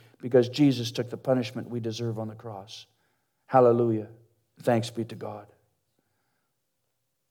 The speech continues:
And Father, we pray also tonight for the people of Oxford, Michigan, as they grieve over the tragic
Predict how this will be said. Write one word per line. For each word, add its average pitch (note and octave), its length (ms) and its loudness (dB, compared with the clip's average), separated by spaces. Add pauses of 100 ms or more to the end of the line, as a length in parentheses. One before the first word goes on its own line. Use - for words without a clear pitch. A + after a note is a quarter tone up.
(1600)
And A#2+ 80 -12
Father, C3+ 240 8
we B2 120 4
pray C3+ 220 4
also B2+ 340 6
tonight A#2 400 -2
for A#2 140 -4
the G#2+ 80 0
people A2+ 380 0
of G#2 120 -4
Oxford, A#2 640 -4
Michigan, A2 540 -8 (1400)
as A#2 160 0
they B2 140 6
grieve B2+ 460 6
over A#2+ 220 6
the A2+ 120 2
tragic B2+ 720 4